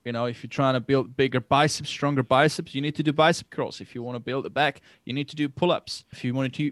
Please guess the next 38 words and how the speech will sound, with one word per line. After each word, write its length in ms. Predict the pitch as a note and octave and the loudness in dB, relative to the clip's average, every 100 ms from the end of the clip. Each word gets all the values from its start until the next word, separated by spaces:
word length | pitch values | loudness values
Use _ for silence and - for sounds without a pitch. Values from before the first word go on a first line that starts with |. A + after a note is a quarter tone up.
| - | -4
improve 460 | C#3+ C#3+ D3 C#3 | -4 -2 0 0
your 60 | C3+ | -2
cardio, 640 | - D#3 D#3+ E3 D3 G#2+ _ | 0 4 6 4 0 -2 _
be 140 | B2+ C3 | -8 -8
more 160 | B2 | -8
cardiovascularly 960 | B2 C#3+ C#3 B2+ C3+ C#3 - C#3+ C3 B2 | -2 2 2 2 2 2 0 -4 -4 -6
fit, 340 | - F3 D3 - | -4 0 0 -4
you 120 | - B2 | -10 -8
need 180 | B2+ | -8
to 120 | - C3+ | -4 0
do 140 | C#3 | 0
running 380 | C3+ D#3+ D#3+ - | 2 2 0 -4
and, 180 | B2 A#2 | -6 -4
and 180 | B2 B2 | -4 0
other 160 | C3+ C#3 | 0 -2
forms 320 | - B2 A#2+ | -2 -4 -6
of 140 | A#2 | -6
cardio 320 | - B2+ A#2+ | 0 0 0
activities. 680 | A2+ - C#3 B2+ - - - _ _ _ _ _ _ _ _ _ _ _ _ _ _ _ _ _ _ _ _ _ _ | -2 -2 -4 -4 -8 -16 -20 _ _ _ _ _ _ _ _ _ _ _ _ _ _ _ _ _ _ _ _ _ _
But 140 | B2+ | 2
if 140 | A#2 - | 2 0
you 80 | A#2+ | 0
want 220 | C#3 C3+ | 0 -2
to 60 | - | 0
get 180 | B2+ | 0
more 140 | A#2 A#2+ | 0 -4
discipline, 680 | D3+ E3+ - - A2+ A2 - | -2 -2 -4 -4 -4 -6 -10
you 200 | A#2+ C#3+ | -4 -2
need 180 | D#3 C#3+ | -2 -4
to 80 | B2 | -6
train 240 | - D#3 | -4 -2
your 100 | D3 | -2
muscle, 360 | C#3+ F#3 - F3+ | 0 -2 -2 -4
you 120 | C#3 | -2
need 180 | C#3+ F#3 | -2 -4
to 80 | - | -8
train 220 | - E3+ | -2 0
your 120 | D3+ | 0